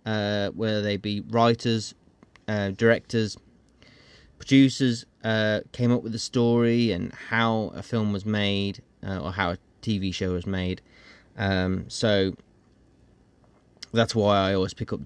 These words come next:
the D V D version and the Blu-, or the Blu-ray version of, of a particular film that I, that I, uh, like,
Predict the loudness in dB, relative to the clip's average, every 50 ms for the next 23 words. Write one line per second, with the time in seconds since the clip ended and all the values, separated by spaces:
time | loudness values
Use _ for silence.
0 | -14 _ -8 -4 -2 0 0 0 0 0 0 0 0 0 -2 -4 -6 -10 _ _
1 | _ -8 -2 0 0 0 2 2 0 0 0 -2 -2 -4 -4 -4 -2 0 0 0
2 | 0 -2 -4 -2 -2 -2 -2 -2 0 0 2 2 2 2 0 0 -2 -2 -2 -2
3 | -4 -4 -4 -6 -8 -8 -8 -8 -8 -10 -12 -8 -8 -8 -6 -6 -10 -8 -4 -4
4 | -2 -2 -2 -4 -4 -4 -4 -4 -4 -6 -8 _ -20 -20 -20 -20 -20 _ _ _
5 | _ _ -4 -2 0 0 0 -2 -4 -6 _ _ -4 -2 0 0 0 -2 -4 -6
6 | _ _ _ _ _ _ _ _ -4 -2 -2 -2 -2 -4 -6 -12